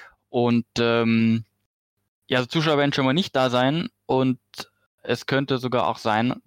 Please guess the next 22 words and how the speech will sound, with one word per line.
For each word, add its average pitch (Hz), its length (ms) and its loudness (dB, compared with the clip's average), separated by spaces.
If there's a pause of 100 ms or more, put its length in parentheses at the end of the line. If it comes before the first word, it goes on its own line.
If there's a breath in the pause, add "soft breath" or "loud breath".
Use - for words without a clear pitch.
dass - 400 -4 (240)
keine 110 300 -2
T-V-Teams 127 880 -4
oder 120 140 0
nur 107 220 2
sehr 104 140 0
wenige 120 400 0
T-V-Teams 98 640 -4
überhaupt 101 380 -6
da 92 180 0
sind. 123 320 -4 (840 loud breath)
Und, 107 420 0 (140)
ähm, 101 800 0 (260)
weil, 107 460 0 (100)
äh, 98 200 0
Firmen, 131 520 0
äh, 101 180 -2
Medien, 120 520 0 (240)
äh, 73 120 -6
Medien 123 460 0
und 95 220 -4
auch, 95 240 -4